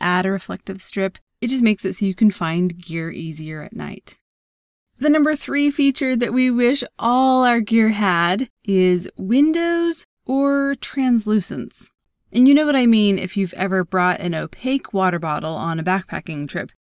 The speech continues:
You know that it's really hard to gauge your water consumption when you can't see your water. Well, it can be just as tricky with your other gear, too.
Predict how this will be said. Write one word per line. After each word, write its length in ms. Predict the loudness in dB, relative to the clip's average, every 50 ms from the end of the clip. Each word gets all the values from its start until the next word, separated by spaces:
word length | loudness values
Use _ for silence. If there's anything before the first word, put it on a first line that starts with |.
| _ 2
You 100 | 4 4
know 140 | 4 4 4
that 100 | 2 0
it's 220 | 0 0 -2 -2
really 180 | -2 0 0 -2
hard 360 | -2 -4 -4 -4 -2 -2 -4
to 80 | -6 -8
gauge 440 | -8 -6 -6 -6 -6 -6 -8 -8 -8
your 100 | -6 -4
water 260 | -2 -2 -2 -2 -4
consumption 720 | -4 -4 -4 -2 -2 -4 -6 -8 -6 -4 -2 0 0 0 0 0
when 200 | 2 4 6 6
you 100 | 6 6
can't 520 | 4 0 -2 0 2 2 2 0 -2 -8 -12
see 300 | -10 -6 -2 0 0 0
your 180 | 0 0 -2 -2
water. 440 | -2 -2 -2 -2 -4 -6 -10 -12 -14 _ _ _ _ _ -2
Well, 360 | 0 2 2 2 2 2 0
it 220 | -4 -6 -8 -8 -4
can 160 | -2 0 2
be 120 | 2 2
just 340 | 0 -2 -6 -6 -6 -4 -4
as 140 | -4 -4 -4
tricky 540 | -6 -8 -8 -8 -8 -6 -4 -2 -2 0 2
with 260 | 0 0 -2 -2 -4
your 120 | -6 -6 -6
other 260 | -6 -6 -4 -4 -4
gear, 340 | -4 -2 -2 -2 -2 -2 -4
too. 480 | -6 -8 -10 -10 -8 -8 -8 -10 -12